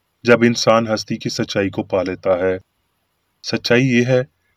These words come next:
کہ حقیقی مثالی انسان اسی تناسب میں ظاہر ہوتے ہیں جب جھوٹے اور مادی غائب ہوتے ہیں۔ خدا کے لوگوں سے متعلق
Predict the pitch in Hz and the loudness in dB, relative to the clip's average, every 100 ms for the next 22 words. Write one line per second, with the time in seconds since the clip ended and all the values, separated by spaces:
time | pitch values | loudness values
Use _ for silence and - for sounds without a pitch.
0 | - 123 110 - 123 120 143 139 127 120 | -8 -8 -6 -4 -4 -2 -2 -2 -2 -4
1 | 120 107 113 120 120 110 113 107 120 _ | 0 2 0 -2 -6 -4 0 0 -2 _
2 | _ _ _ 127 - 143 131 113 110 113 | _ _ _ -8 0 0 2 -2 -2 -4
3 | 110 113 107 104 101 98 104 98 104 104 | -4 -2 -2 -2 -4 -6 -6 -4 -4 -6
4 | _ _ _ _ _ 110 110 104 107 104 | _ _ _ _ _ 0 0 0 -6 -2
5 | 127 123 113 101 101 95 104 98 101 95 | 0 0 0 -2 0 0 0 2 2 0
6 | 95 82 95 85 95 92 _ _ _ _ | -6 -8 -10 -10 -12 -14 _ _ _ _
7 | _ _ _ _ _ _ _ _ _ _ | _ _ _ _ _ _ _ _ _ _
8 | _ _ _ _ _ _ _ _ _ _ | _ _ _ _ _ _ _ _ _ _
9 | _ _ _ _ _ _ _ - 113 120 | _ _ _ _ _ _ _ -6 2 4
10 | 127 131 120 110 117 - 120 110 107 107 | 4 2 2 0 -2 -2 -4 -4 -2 -2
11 | - | -4